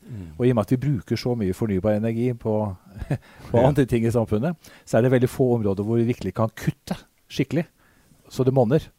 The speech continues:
Speaker 2: Og da er jo transportsektoren en særdeles viktig område for å få realisert,
Speaker 1: Mm.
Speaker 2: eh, de forpliktelsene vi har skrevet under på.
Speaker 1: Men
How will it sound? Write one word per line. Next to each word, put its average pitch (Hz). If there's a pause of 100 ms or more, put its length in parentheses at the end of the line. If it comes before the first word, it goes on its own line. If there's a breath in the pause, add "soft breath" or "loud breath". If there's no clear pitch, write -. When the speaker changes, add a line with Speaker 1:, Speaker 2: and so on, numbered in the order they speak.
(680)
Speaker 2:
Og 120
da 127
er 113
jo 110
transportsektoren 117 (220)
en 110
særdeles 101
viktig 95
område 82
for -
å 92
få 95
realisert, 87 (120)
Speaker 1:
Mm. 92
Speaker 2:
eh, 85 (280 soft breath)
de 160
forpliktelsene 120
vi 113
har 107
skrevet 98
under 78
på. - (260)
Speaker 1:
Men 147